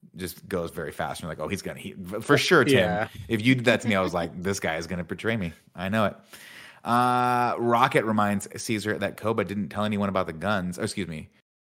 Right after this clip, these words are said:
Speaker 1: So they talked, th-, there's a quick conversation where someone says, "Hey, Koba, you didn't tell Caesar about the guns." And Koba's like, "Eh, let's hold on to that one a little bit 'cause I got a plan."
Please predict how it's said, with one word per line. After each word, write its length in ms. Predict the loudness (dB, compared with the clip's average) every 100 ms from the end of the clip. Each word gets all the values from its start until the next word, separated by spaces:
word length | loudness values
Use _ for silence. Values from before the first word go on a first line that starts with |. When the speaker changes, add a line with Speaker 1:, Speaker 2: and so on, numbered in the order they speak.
| _ _ _ _ _ _ _ _
Speaker 1:
So 120 | 2
they 80 | 6
talked, 260 | 8 6 4
th-, 160 | 4
there's 240 | 6 6 4
a 60 |
quick 160 | 0 4
conversation 420 | 4 6 2 2
where 140 | 0 0
someone 240 | 0 -2
says, 160 | -4 -4
"Hey, 100 | -2
Koba, 240 | 0 0
you 60 | 0
didn't 160 | 0
tell 180 | 0 2
Caesar 240 | 0 0
about 160 | 0 -2
the 60 | 0
guns." 260 | 0 0
And 100 | 0
Koba's 200 | -2 0
like, 160 | 0 0
"Eh, 600 | 0 0 -2 -4 -4 -2
let's 160 | -4 0
hold 160 | 4
on 160 | 4 4
to 60 | 0
that 140 | -2
one 120 | -4
a 40 | -6
little 220 | -8 -8
bit 260 | -6 -6
'cause 200 | -4 -2
I 180 | 0 0
got 140 | 2 0
a 40 |
plan." 440 | 0 0 2 0